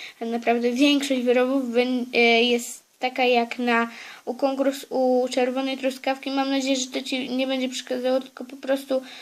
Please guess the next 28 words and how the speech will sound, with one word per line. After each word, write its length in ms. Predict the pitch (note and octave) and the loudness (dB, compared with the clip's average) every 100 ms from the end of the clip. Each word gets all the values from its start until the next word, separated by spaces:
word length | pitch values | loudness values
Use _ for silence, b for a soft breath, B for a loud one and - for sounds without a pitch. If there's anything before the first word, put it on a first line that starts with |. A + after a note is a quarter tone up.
| B B | B B
chodzi 240 | - D4 C#4+ | 0 4 4
o 80 | C#4+ | 4
to, 120 | D4 | 2
że 100 | C#4 | 0
twój 220 | - C4 | 0 -6
konkurs 520 | - C#4 C#4 C4+ - | -2 -2 0 0 2
jest 380 | C4 C4 - - | 0 0 -6 -6
o 60 | B3 | 0
wiele 220 | B3+ C4 | 2 2
szybciej 560 | - C#4 C4+ - C4 | 2 0 0 0 0
i 20 | B3+ | 0
nie 160 | C4 | 0
zdążyłabym 680 | A#3+ C4+ C4+ C#4 C4 B3+ B3 | 2 2 6 6 6 2 -2
aż 260 | B3 - | -2 -2
tylu 360 | - C4 B3+ B3+ B B B | -2 2 4 2 B B B
wyrobów 500 | B3 B3+ C4+ B3+ B3+ | 0 4 4 2 -2
wyle-, 300 | B3+ C4 B3+ B3+ - _ - | 0 2 2 0 -10 _ -4
ulepić, 460 | C4 C4+ C#4 C#4 | 2 4 4 2
a 60 | B3 | 2
poza 280 | B3 B3+ B3 | 2 0 -2
tym 200 | B3 A#3+ | -2 -2
już 100 | A#3+ | -2
wykorzystałam 640 | A#3+ C#4 C4+ - D4 C#4+ | 2 4 4 4 4 4
trochę 240 | C#4 C#4 C4+ | 2 2 0
modeliny 540 | C4+ B3+ C4 C4+ C4 | 2 2 2 0 -2
i 60 | C4 | -4
po 120 | B3+ | -4
prostu... 560 | A#3+ B3+ B3+ B3+ A#3+ | 0 -2 0 2 2